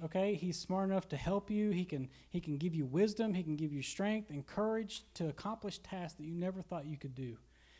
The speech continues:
He could give you, just like he gave Daniel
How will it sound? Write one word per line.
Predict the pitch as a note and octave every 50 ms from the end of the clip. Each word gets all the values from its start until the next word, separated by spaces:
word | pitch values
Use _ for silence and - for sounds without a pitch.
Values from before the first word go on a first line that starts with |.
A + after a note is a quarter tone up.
| - - -
He | - A#3+
could | G#3+ A3+ G#3 F3 E3
give | A3 A3+ G#3+ G3
you, | G#3 G#3 G#3+ G#3 G3+
just | D#3+ E3 A3+ G#3+ -
like | - A3 G#3 G3+ -
he | - G#3 G3+
gave | F3+ G3 G3 G3 F#3+ D#3
Daniel | F3 F#3 F#3+ F#3+ F#3+ F#3+ F#3+ F#3+ F#3+ F#3+ F#3 E3+